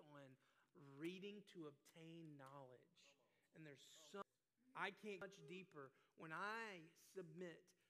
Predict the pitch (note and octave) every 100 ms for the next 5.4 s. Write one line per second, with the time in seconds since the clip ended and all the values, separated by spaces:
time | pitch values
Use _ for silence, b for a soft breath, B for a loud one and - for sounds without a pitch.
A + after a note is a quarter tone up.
0 | b E3 D#3 E3 F#3+ F3 D3 E3 G#3 F3
1 | C3+ - - - _ - - - _ _
2 | _ - - D#3+ G3 - G#3 F3 E3 G#3+
3 | - D#3+ B2+ C3+ E3 - G3 - F#3 D#3+
4 | E3+ - D3+ D3 D3+ C4+ B3 B3 B3 F#3
5 | F#3+ G3+ G#3+